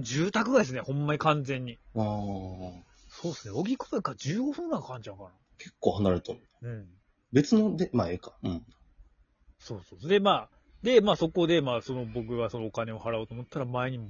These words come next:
Speaker 1: ババアがおって。
Speaker 2: うん。
Speaker 1: で、ババアがその、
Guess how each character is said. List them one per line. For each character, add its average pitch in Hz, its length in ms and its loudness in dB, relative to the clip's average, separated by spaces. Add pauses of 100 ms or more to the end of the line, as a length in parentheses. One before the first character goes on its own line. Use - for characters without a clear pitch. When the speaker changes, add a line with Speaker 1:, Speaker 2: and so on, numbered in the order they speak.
Speaker 1:
バ 113 120 0
バ 117 140 0
ア 110 80 -2
が 95 80 -8
お 92 80 -10
っ 92 40 -16
て。 - 300 -20 (260)
Speaker 2:
う 101 60 2
ん。 82 200 -2 (500)
Speaker 1:
で、 123 80 -6
バ 123 180 0
バ 139 200 4
ア 120 60 0
が 127 260 0
そ 110 100 -12
の、 101 300 -14